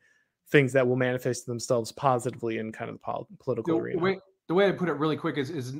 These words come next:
Speaker 2: is e-, e-, exactly right. Is, is that serve God first, and then, and then from that should arise a way of life that's very practical. Like, you don't
Speaker 1: Mm-hmm.
Speaker 2: have to call it political. It's not,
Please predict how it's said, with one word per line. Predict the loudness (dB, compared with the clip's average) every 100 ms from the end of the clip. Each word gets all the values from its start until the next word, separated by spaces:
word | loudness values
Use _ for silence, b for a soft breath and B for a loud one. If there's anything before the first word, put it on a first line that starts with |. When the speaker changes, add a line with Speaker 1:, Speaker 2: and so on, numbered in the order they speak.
| -8
Speaker 2:
is | -6 -6
e-, | -10 -12
e-, | -10 -12 -10
exactly | -6 -2 -2 -2
right. | 0 0
Is, | -2 -6
is | -2 -4 -2
that | -4 -6 -10 -16
serve | 2 6 8
God | 10 8 8
first, | 4 4 0 _ _ _ _ _ -2
and | 2
then, | 2 0 -4 -6
and | -2
then | 0 -2
from | 4 10 10 10
that | 6 4
should | 0 2
arise | 6 8 6 2 -2
a |
way | 0 2 2
of | 0
life | 4 4 4 -4 -12
that's | -12
very | -4 -4 0
practical. | 2 2 2 -8 -4
Like, | -4 -4 -8 _ _ -2
you | 6
don't | 8
Speaker 1:
Mm-hmm. | 8
Speaker 2:
have | 4
to | 0
call | 4 4 4
it |
political. | 0 2 2 0 -8 -10
It's | -12 2
not, | 8 8